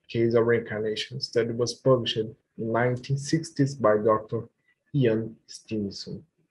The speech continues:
And during the period between nineteen ninety and two thousand ten, most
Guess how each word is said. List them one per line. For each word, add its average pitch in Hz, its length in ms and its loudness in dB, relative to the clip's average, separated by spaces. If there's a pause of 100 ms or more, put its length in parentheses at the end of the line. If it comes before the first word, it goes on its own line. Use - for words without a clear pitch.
(560)
And 175 120 6
during 151 220 8
the 139 120 8 (140)
period 113 440 4
between 110 500 -8 (160)
nineteen 123 720 2
ninety 117 560 0 (160)
and 110 300 -4
two - 180 -8
thousand 107 560 0
ten, 123 400 0 (560)
most 131 460 4